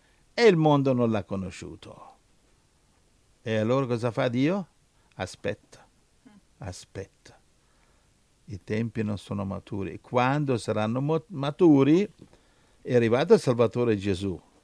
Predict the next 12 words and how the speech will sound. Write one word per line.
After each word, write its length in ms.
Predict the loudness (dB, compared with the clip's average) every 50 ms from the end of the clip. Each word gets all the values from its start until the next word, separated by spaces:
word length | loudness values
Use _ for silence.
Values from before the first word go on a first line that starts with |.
| _ _ _
duemila 380 | -12 -10 -8 -6 -4 -4 -4 -4
anni 140 | -6 -6 -8
fa, 100 | -6 -6
adesso 380 | -4 -2 -2 -4 -2 -2 -2
arriverà 520 | 0 2 2 4 4 4 4 2 2 0 -4 _ _ _ _ _ _ _ -8
l'antisalvatore, 1300 | -4 0 2 4 4 4 2 0 0 -2 -2 0 0 -2 -2 -2 -4 -6 -4 -4 -4 -4 -4 -6 -8 -8 -6
l'anticristo. 1400 | -4 -4 -2 -2 -2 -2 -2 -2 -4 -4 -6 -6 -6 -6 -6 -6 -6 -8 -10 -14 -16 -16 -16 -16 -16 -18 -20 _ _ _ _ _ _ _ _ _ _ _ _ _ _ _ _ _ _ _ _ _ _ _ _ _ _ _ _ _ _ _ _ _ _ _ _ _ _ _ _ _
Darà 400 | -6 0 4 4 6 6 6 6
l'ultimo 460 | 8 8 10 8 8 6 4 2 2 2
inganno 460 | 2 4 4 2 2 2 2 2 2
al 140 | 2 2 2
mondo, 640 | 4 4 6 6 4 4 4 4 2 2 0